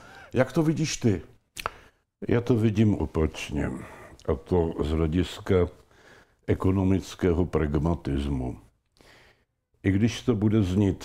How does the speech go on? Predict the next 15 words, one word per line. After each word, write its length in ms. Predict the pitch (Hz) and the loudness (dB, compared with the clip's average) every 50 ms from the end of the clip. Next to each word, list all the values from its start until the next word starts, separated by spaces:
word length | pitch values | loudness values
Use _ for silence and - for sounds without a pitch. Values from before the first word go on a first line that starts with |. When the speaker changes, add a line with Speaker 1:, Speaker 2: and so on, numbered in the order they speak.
| - - | -16 -6
Speaker 2:
cynicky, 840 | - 101 98 95 98 92 85 - - - - - 78 76 71 67 62 - - _ _ _ _ _ _ _ _ _ _ _ - | -2 0 2 2 2 0 -2 -4 -12 -16 -8 -4 -4 -2 -2 -4 -6 -10 -16 _ _ _ _ _ _ _ _ _ _ _ -4
tak 240 | - 90 85 - 80 | -2 -2 -2 0 2
my 100 | 87 101 | 2 4
jsme 480 | 127 127 - - - - 92 90 82 82 | 4 2 0 -4 -6 -4 -2 -2 -2 -2
z 140 | 80 - - | -4 -6 -4
Evropské 720 | - 92 85 92 98 104 95 - - - - - 101 95 82 | -4 -2 0 0 0 -2 -2 -6 -10 -16 -8 -4 -2 -2 0
unie 540 | - 78 78 82 85 85 82 85 90 92 | -2 -2 -2 0 2 2 2 4 2 2
za 160 | 82 80 87 82 | 2 2 0 0
těch 260 | - 95 95 82 80 | 0 0 0 0 0
dvacet 600 | 69 78 82 101 107 - - - 85 71 - - | 0 0 0 0 -2 -4 -4 -4 -4 -4 -2 -2
let 480 | 76 73 76 82 85 - - - - - - - - - - - - - - - - - - - | 0 2 2 2 0 -2 -8 -16 -20 -20 -20 -20 -20 -20 -20 -20 -20 -20 -20 -20 -20 -16 -10 -4
dostali 640 | 76 73 110 107 - - - - 104 95 85 78 73 | -2 0 0 0 0 -4 -2 2 4 4 4 4 0
přibližně 920 | - - - - - 120 107 92 98 87 80 76 76 76 67 73 85 82 - | -4 -4 -4 -2 0 2 2 4 2 2 2 2 0 0 0 0 0 0 0
o 340 | - - 80 80 78 - - - - | 0 0 0 0 0 -2 -4 -8 -10
dva 540 | 71 69 82 80 73 101 104 110 - - | -6 -2 -2 0 2 2 2 2 0 -4